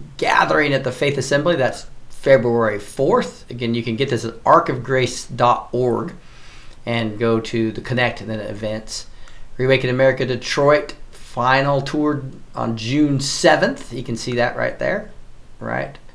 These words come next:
June seventh and eighth. And, uh, the Israel tour is gonna probably change. <laughs> Nobody wants to be there right now. I can, we can understand that. Um, but again, uh, so any, anything else about the,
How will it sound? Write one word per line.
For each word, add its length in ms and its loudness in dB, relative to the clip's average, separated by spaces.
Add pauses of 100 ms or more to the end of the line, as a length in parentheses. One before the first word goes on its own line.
(280)
June 200 -4
seventh 340 0
and 160 -2
eighth. 340 -4 (760)
And, 580 -6 (360)
uh, 360 -2
the 120 -2
Israel 320 8
tour 340 2
is 80 0
gonna 180 0
probably 320 6
change. 580 2
<laughs> 80 -2
Nobody 400 0
wants 220 2
to 60 -6
be 120 0
there 140 6
right 200 8
now. 360 4 (340)
I 80 2
can, 260 2
we 80 0
can 120 2
understand 440 2
that. 320 0 (500)
Um, 280 2
but 120 2
again, 460 0 (260)
uh, 240 0
so 360 0
any, 260 4
anything 340 2
else 180 4
about 240 4
the, 120 4